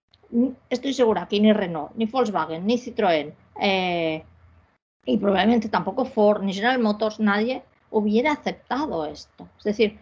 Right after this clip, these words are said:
no hubiéramos comprado coches argelinos. ¿Vale? Entonces,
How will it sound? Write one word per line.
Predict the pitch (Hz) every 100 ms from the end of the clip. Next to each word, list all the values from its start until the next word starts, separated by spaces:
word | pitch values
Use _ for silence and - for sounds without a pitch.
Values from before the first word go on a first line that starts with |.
| _
no | 226 220
hubiéramos | 214 233 311 330 226 -
comprado | 185 165 190 170 170 151
coches | 180 175 180 175
argelinos. | 160 - 175 151 160 - - - _ _ _ _ _ _ _ _ _
¿Vale? | 233 185 214 254 254 -
Entonces, | - 214 208